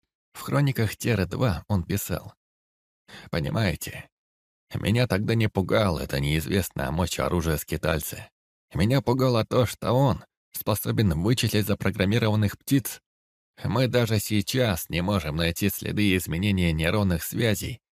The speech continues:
без подключения мозга к считывателю. Скиталец делал это на расстоянии километров». Инвесторы на Земле начали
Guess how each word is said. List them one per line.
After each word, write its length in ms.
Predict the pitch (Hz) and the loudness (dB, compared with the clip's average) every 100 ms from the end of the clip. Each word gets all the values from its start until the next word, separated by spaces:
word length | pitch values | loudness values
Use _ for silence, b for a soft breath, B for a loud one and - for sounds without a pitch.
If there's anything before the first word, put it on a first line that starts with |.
| - | -4
без 260 | 151 143 | 0 0
подключения 760 | - 110 - 110 - 110 95 85 | 0 -4 0 0 2 0 2 0
мозга 380 | 92 107 95 95 | 0 0 0 -2
к 60 | |
считывателю. 760 | - - 127 90 73 - - - _ _ _ _ | -2 -4 -2 -4 -6 -8 -12 -14 _ _ _ _
Скиталец 800 | - 110 - 131 110 127 - - _ _ | -6 -4 0 2 0 -4 -12 -16 _ _
делал 460 | - 131 127 110 98 | -6 0 2 2 0
это 220 | 120 101 | 0 0
на 100 | 101 | 2
расстоянии 640 | 98 - 90 104 104 101 | 0 -2 0 2 4 2
километров». 800 | 90 98 95 92 92 98 - - - _ _ _ _ _ _ _ _ _ _ _ _ _ _ | 2 -2 -2 0 0 -2 -6 -10 -16 _ _ _ _ _ _ _ _ _ _ _ _ _ _
Инвесторы 540 | 87 135 165 - 135 | -2 2 0 0 0
на 120 | 123 | 0
Земле 300 | 107 90 123 | 0 2 2
начали 340 | 101 98 101 | 2 2 2